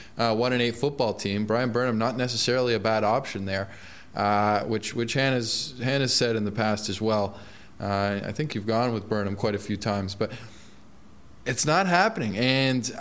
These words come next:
I don't know what it is, but Duron Carter getting a lot of targets, Burnham getting targets, uh, Lamar Durant getting targets. I don't know if it's the receivers. I,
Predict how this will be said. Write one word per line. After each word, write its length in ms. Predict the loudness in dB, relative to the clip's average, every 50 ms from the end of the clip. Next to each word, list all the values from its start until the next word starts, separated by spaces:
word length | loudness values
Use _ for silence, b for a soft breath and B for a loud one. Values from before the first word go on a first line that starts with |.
| -6 0
I 100 | 2 2
don't 120 | 4 4 4
know 100 | 4 2
what 160 | 4 4 4
it 80 | 4
is, 420 | 4 4 4 2 2 0 -2 -2 -4
but 480 | -6 -2 0 2 4 4 4 2 -2 -8 -14 -18 -20 -20 -20 -20 -20 -20 -20 -20 -20 -18 -18 -16 -4
Duron 280 | -2 2 2 2 2 2
Carter 360 | 2 2 4 4 4 4 4
getting 260 | 4 4 4 4 4
a 60 | 4
lot 180 | 4 4 4 2
of 80 | 2
targets, 640 | 2 2 4 4 4 4 2 0 0 0 0 -2 -2
Burnham 400 | -6 -8 -2 0 2 2 2 2
getting 240 | 2 2 2 2 0
targets, 520 | 0 2 2 2 2 2 0 0 -2 -2
uh, 240 | 0 2 2 2 2
Lamar 280 | 2 2 2 2 2 2
Durant 440 | 0 0 0 2 2 2 0 -2 B B B B B B B B
getting 220 | 0 0 0 0 0
targets. 460 | 2 2 2 4 2 2 0 0 -4 -6 -12 -20 -2 2
I 80 | 2 4
don't 120 | 4 4
know 140 | 4 2 2
if 120 | 2 0 0
it's 160 | -2 0 0
the 80 | 0
receivers. 760 | 0 0 0 0 0 2 2 2 2 2 2 2 2 -2 -4 B B B B B B B B
I, 120 | -16 -14